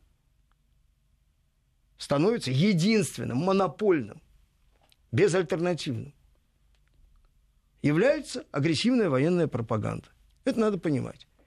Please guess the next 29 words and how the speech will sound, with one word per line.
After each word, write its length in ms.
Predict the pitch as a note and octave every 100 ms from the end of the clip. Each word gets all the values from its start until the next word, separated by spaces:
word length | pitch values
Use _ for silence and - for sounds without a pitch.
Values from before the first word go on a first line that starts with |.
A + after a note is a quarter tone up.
| _
И 80 | D#3+
поэтому 460 | - F#3+ G3 E3+ D#3+
разговаривать 840 | F3 D#3+ G#3 G#3 D#3 B2+ G2+ - _
с 140 | -
людьми, 440 | E3 D#3+ E3+ F3+ C3
которые 640 | - B2+ A#2+ D3+ B2 - -
ведут 360 | - C3+ C3+ B2
агрессивную 540 | A#2+ B2+ B2+ B2+ A#2+
военную 320 | A2+ A#2+ A2+ C3
пропаганду, 600 | D#3 - A3 D#4+ C#4 - - -
надо 240 | F#3+ B3+
исходя 400 | B3 - G#3 F3+ F3+
из 140 | C#3
того, 320 | F3 F3 D4
что 240 | B3+ A#3+ - - - -
они 260 | C3 G#3 C#4+
других 440 | A#3+ B3 A3 A#3+
средств 300 | - F#3 -
коммуникации 800 | - D#3+ E3 E3+ F3+ B2 - E2+
по 120 | -
отношению 460 | C#3+ C#3+ D3 A2+ A#2
к 60 | -
нам 200 | A2 -
применять 600 | C3+ D3+ G3+ C#4+ D4+ - - - -
в 40 |
настоящий 640 | F#3+ - G3+ G3+ E3 -
момент 500 | C#3+ C#3+ G#3 C#4 C4+ -
не 160 | D#3
собираются. 680 | G#3 F#3+ E3 C#3 G#2+ - -